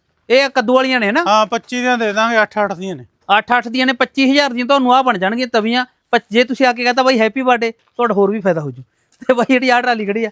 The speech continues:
Speaker 2: ਇਹ ਟਰਾਲੀ ਸੋਲਾਂ ਸੱਤ ਆ ਜੀ।
Speaker 1: ਸੋਲਾਂ
Speaker 2: ਹੈਵੀ
Speaker 1: ਬਾਈ ਸੱਤ।
Speaker 2: ਟਰਾਲੀ ਆ, ਪੂਰੀ ਭੱਟੀ ਸਾਹਿਬ।
Speaker 1: ਹੂੰ।
Speaker 2: ਟਾਟਾ ਸੇਲ ਦੇ ਮਾਲ ਚ ਆ, ਬੱਤੀ ਤੇਤੀ ਕੁਇੰਟਲ ਦੀ ਟਰਾਲੀ ਆ।
Speaker 1: ਅੱਛਾ, ਜਮਾਂ ਨਵੀਂ ਆ, ਬਲਕਿ ਰੰਗ
Speaker 2: ਨਵੀਂ
Speaker 1: ਹੋਣ
Speaker 2: ਆ,
Speaker 1: ਵਾਲਾ ਹੈ।
Speaker 2: ਜਮਾਂ ਨਵੀਂ ਆ, ਹਾਂ।
Speaker 1: ਰੰਗ ਕਰਾ ਕੇ ਦੇਵਾਂਗੇ?
Speaker 2: ਰੰਗ ਕਰਾ ਕੇ ਦੇਵਾਂਗੇ, ਸਟicker ਲਵਾ ਕੇ ਦੇਵਾਂਗੇ।
Speaker 1: ਕਿੰਨੇ ਚ ਦੇਵਾਂਗੇ?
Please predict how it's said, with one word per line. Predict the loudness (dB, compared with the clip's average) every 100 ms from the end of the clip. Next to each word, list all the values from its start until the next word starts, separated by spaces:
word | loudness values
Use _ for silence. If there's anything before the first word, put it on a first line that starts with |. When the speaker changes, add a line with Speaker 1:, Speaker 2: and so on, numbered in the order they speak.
| -10 _ -4
Speaker 2:
ਇਹ | -2
ਟਰਾਲੀ | 2 2 2 -2
ਸੋਲਾਂ | -6 -4 -4
ਸੱਤ | -4 -6 -8
ਆ | -10
ਜੀ। | -12 _
Speaker 1:
ਸੋਲਾਂ | -2 0
Speaker 2:
ਹੈਵੀ | 2
Speaker 1:
ਬਾਈ | 0
ਸੱਤ। | 0
Speaker 2:
ਟਰਾਲੀ | -2 -2 -4
ਆ, |
ਪੂਰੀ | -6 -8 -10
ਭੱਟੀ | -6 -8 -8 -4
ਸਾਹਿਬ। | -2 -2 -6 -4
Speaker 1:
ਹੂੰ। | -4 -4 -8 -2
Speaker 2:
ਟਾਟਾ | 0 2 0
ਸੇਲ | 0 -6 -6
ਦੇ | -4
ਮਾਲ | -4 -4
ਚ | -4
ਆ, | -6
ਬੱਤੀ | -6 -10 -10
ਤੇਤੀ | -10 -8 -8
ਕੁਇੰਟਲ | -6 -6 -6 -10
ਦੀ |
ਟਰਾਲੀ | -6 -6 -6 -12
ਆ। | -18 _ -10
Speaker 1:
ਅੱਛਾ, | -6 -2
ਜਮਾਂ | 0 2 2
ਨਵੀਂ | 2 2 2
ਆ, |
ਬਲਕਿ | 2 0 0
ਰੰਗ | 0
Speaker 2:
ਨਵੀਂ | 0
Speaker 1:
ਹੋਣ | 2
Speaker 2:
ਆ, | 2
Speaker 1:
ਵਾਲਾ | 0
ਹੈ। | -2
Speaker 2:
ਜਮਾਂ | -6
ਨਵੀਂ | -8 -10 -10 -12
ਆ, | -10
ਹਾਂ। | -2
Speaker 1:
ਰੰਗ | -2 0
ਕਰਾ | -2 0
ਕੇ | 0
ਦੇਵਾਂਗੇ? | 0 -2 -2
Speaker 2:
ਰੰਗ | -4 -4
ਕਰਾ | -2 0 0
ਕੇ | -4
ਦੇਵਾਂਗੇ, | -4 -4
ਸਟicker | -6 -12 -8 -4
ਲਵਾ | -2 -2 -4
ਕੇ | -8
ਦੇਵਾਂਗੇ। | -12 -14 -18 -4
Speaker 1:
ਕਿੰਨੇ | 0 2 2
ਚ | 0
ਦੇਵਾਂਗੇ? | 0 -2 -4